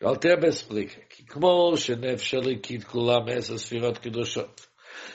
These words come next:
Da mesma forma que uma alma divina consiste de dez sefirot sagradas e se veste em três vestimentos sagrados, na alma divina tudo é sagrado, assim também,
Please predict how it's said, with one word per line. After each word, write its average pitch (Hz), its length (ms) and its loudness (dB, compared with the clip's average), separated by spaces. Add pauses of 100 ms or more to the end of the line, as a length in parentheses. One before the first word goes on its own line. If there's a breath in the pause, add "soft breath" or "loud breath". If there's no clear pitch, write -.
Da 120 140 0
mesma 139 500 2
forma 127 360 -4
que 127 100 -6
uma 123 160 -4
alma 123 340 -2
divina 117 520 -4 (1000 loud breath)
consiste 135 720 -4
de 120 140 -2
dez 113 300 0
sefirot 120 520 -4
sagradas 117 880 -4 (1000 loud breath)
e 131 120 -2
se 117 220 -6
veste 165 480 2
em 120 120 -10
três 120 300 -2
vestimentos 123 760 -6
sagrados, 151 640 -2
na 123 100 -4
alma 143 260 -2
divina 113 420 -6
tudo 117 240 -4
é 123 60 -2
sagrado, 123 580 -2
assim 147 280 -4
também, 127 680 0